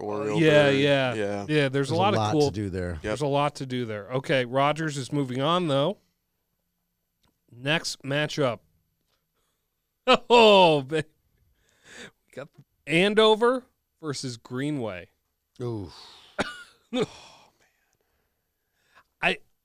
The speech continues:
Speaker 3: Ooh.
Speaker 1: the simplicity that Greenway offers,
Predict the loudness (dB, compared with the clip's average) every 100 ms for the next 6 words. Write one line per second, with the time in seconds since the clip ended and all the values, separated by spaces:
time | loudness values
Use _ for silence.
0 | -14 -12 -10 -8 -8 -8 -10 -12 -14 -16
1 | -16 -18 -8 -2 0 0 0 -2 -4 0
2 | 0 0 -4 -6 -6 -8 -14 _ -8 -6
3 | -8 -2 0 0 0 0 -2 -4 -10 -4
4 | -2 -2 -6 -16 -18 -20 -20